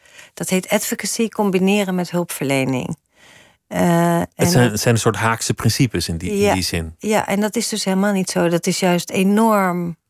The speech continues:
Speaker 1: enorm effectief.
Speaker 2: Heeft het als een rode lap op een stier gewerkt? En, en heeft het daarmee misschien soms de discussie juist benadeeld? Dat, dat is kritiek die wel is geweest van, van Marokkaanse,
Speaker 1: Ja.
Speaker 2: eh, mensen die het kennen. Eh, Hasna Bouassa heeft daar wel eens
Speaker 1: Ja.
Speaker 2: iets over gezegd en geschreven. Van,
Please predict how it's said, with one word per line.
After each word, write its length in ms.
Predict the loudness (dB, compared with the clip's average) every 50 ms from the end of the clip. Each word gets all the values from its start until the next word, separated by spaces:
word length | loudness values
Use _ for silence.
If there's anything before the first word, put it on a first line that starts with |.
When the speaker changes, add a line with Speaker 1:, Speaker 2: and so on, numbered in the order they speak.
| _ _ _ _ _ _
Speaker 1:
enorm 400 | -2 0 2 4 4 2 2 0
effectief. 760 | 0 -2 -4 -8 -8 -8 -8 -8 -8 -8 -8 -12 -16 -18 -20 _ _ _ _ _ 0
Speaker 2:
Heeft 220 | 2 2 2 0
het 100 | 0 0
als 140 | 0 2 2
een 80 | 2 2
rode 260 | 2 2 2 4 2
lap 200 | 2 0 0 -4
op 120 | -6 -6
een 60 | -6
stier 320 | -6 -4 -4 -4 -4 -4 -6
gewerkt? 400 | -6 -4 -2 -2 -2 -2 -2 -4
En, 240 | -6 -6 -6 -6 -8
en 180 | -6 -4 0
heeft 220 | 2 2 2 2 2
het 100 | 0 2
daarmee 380 | 2 2 4 4 2 2 2
misschien 320 | 2 0 0 -2 -2 -2 -2
soms 460 | -2 -2 -2 -2 -2 -4 -6 -8 -10 _ _ _ _
de 200 | -6 -2 -2 0
discussie 480 | 0 -2 -2 0 0 0 0 0 -2 -2
juist 460 | 0 0 0 0 0 -2 -6 -10 -16 -18 _ _ _ _ _ _ _ _ _ _
benadeeld? 580 | 0 2 4 4 4 4 2 2 2 2 2 0
Dat, 160 | -2 -4 -2
dat 100 | -2 -2
is 60 | -2
kritiek 400 | -2 -2 -4 -2 -2 -2 -4 -2
die 120 | -2 -2 0
wel 140 | 2 2
is 80 | 0 0
geweest 340 | -2 0 0 2 2 0 -2
van, 220 | -2 -2 -2 -2 -4 -4
van 200 | -4 -4 -4 -4 -2
Marokkaanse, 880 | -2 0 0 2 0 0 0 0 2 2 2 2 2 2 2 2 2 0 -6 _ _ _ _ _ _ _ _ _ _ _ _ _
Speaker 1:
Ja. 500 | -2 0 2 4 4 4 4 2 2 2
Speaker 2:
eh, 60 | 0
mensen 300 | 2 2 2 2 0 0
die 100 | -2 -2
het 100 | -2 -2
kennen. 400 | 0 0 0 2 2 0 -2 -2
Eh, 340 | -2 -2 0 0 -2 -2 -2
Hasna 300 | -2 -2 0 0 0 0
Bouassa 380 | 0 0 0 0 0 0 0 -2
heeft 140 | -2 0
daar 100 | 0 0
wel 80 | 0 0
eens 100 | 2 2
Speaker 1:
Ja. 60 | 0
Speaker 2:
iets 120 | 0 0 0
over 240 | 0 0 0 -2
gezegd 360 | -4 -2 0 0 0 0 0 -2
en 120 | -4 -4
geschreven. 520 | -4 -6 -6 -2 2 2 2 2 0 0
Van, 240 | -2 0 0 0 -2